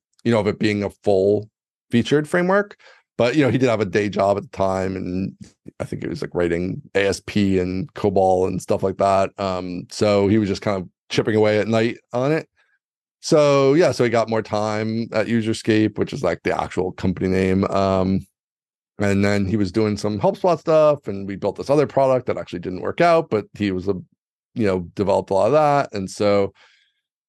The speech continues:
uh, yeah, then we were also doing other stuff, like running the first conferences. Um, that was all while he was at my company. We did the first couple Laracons, which was really cool. Like, the first one was, like, ninety people. Um,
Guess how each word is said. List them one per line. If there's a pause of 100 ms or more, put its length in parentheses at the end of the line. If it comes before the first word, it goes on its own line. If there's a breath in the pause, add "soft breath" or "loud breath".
(120)
uh,
yeah,
then
we
were
also
doing
other
stuff,
like (140)
running
the
first
conferences.
Um,
that
was
all
while
he
was
at (380)
my
company.
We
did
the
first
couple
Laracons,
which
was
really
cool.
Like,
the
first
one
was,
like,
ninety
people. (600 loud breath)
Um,